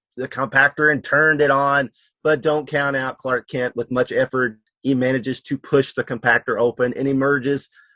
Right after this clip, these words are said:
relatively unscathed and very determined. And I don't know about you guys, but I, I love the look on Christopher Re-,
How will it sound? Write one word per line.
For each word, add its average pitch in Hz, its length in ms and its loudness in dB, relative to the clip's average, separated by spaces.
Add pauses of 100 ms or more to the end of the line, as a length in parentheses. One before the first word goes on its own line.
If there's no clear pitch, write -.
(120)
relatively 143 720 2
unscathed 127 920 -2
and 147 260 2
very 147 540 2
determined. 120 800 -4 (260)
And 143 200 4
I 160 100 8
don't 170 80 6
know 160 80 6
about 147 240 4
you 151 80 0
guys, 127 260 4
but 131 120 0
I, 123 220 4 (120)
I 135 140 2
love 139 380 0
the 147 100 2
look 139 380 -2 (160)
on 120 140 -8
Christopher 135 400 -4
Re-, 135 200 -8